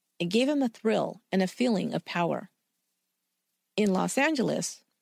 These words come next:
Ruben began hanging out at the Greyhound bus terminal downtown. It was the place to go to score drugs and fence stolen goods. There were many other thieves who hung out there, and they would share information.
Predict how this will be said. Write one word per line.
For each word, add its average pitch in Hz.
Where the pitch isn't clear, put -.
Ruben 254
began 277
hanging 214
out 165
at 175
the -
Greyhound 175
bus 254
terminal 160
downtown. 151
It 208
was 240
the 269
place 254
to 220
go 196
to 165
score 170
drugs 190
and 220
fence 233
stolen 147
goods. 151
There 214
were 202
many 226
other 254
thieves 190
who 190
hung 202
out 214
there, -
and 214
they 269
would 320
share -
information. 170